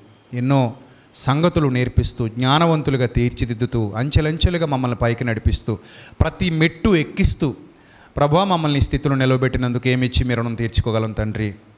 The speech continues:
ప్రభా, మా బ్రతుకులు ఏపాటివి, మా జీవితాలు ఏపాటివి? మేము మంటి వారము ప్రభువా, మంటి నుండి పుట్టిన వారము తండ్రి, మరలా మంటికి చేరవలసిన వారము ప్రభువా.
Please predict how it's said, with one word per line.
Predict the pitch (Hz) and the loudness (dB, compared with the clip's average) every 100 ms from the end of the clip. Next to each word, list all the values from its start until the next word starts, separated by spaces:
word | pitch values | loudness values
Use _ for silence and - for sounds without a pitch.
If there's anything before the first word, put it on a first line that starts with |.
| _ _ | _ _
ప్రభా, | 110 110 | -2 0
మా | 117 | 0
బ్రతుకులు | 120 123 123 - 139 | 0 0 0 0 0
ఏపాటివి, | 135 139 143 147 | 2 0 0 -2
మా | 147 | -2
జీవితాలు | 139 160 160 165 160 | -2 -4 -2 0 0
ఏపాటివి? | 160 156 156 151 | -2 -4 -2 -2
మేము | 139 | -2
మంటి | 135 131 139 | 0 -2 0
వారము | 147 131 123 120 | 2 2 2 0
ప్రభువా, | - 107 101 101 - - - - - - - - | 0 0 -4 -4 -8 -20 -20 -20 -20 -20 -12 0
మంటి | 135 139 | 2 2
నుండి | 156 170 170 | 0 0 0
పుట్టిన | 165 175 180 | 0 -2 2
వారము | 165 143 135 | 2 2 0
తండ్రి, | 120 110 104 101 95 - - _ - - - | 0 -2 0 -4 -6 -18 -20 _ -20 -14 -2
మరలా | 135 156 | 2 2
మంటికి | 156 175 180 214 | 2 -2 -2 -2
చేరవలసిన | - 175 185 190 175 156 | 0 0 2 2 2 0
వారము | 151 135 127 | 2 0 0
ప్రభువా. | 113 - 95 98 | -4 -8 -10 -12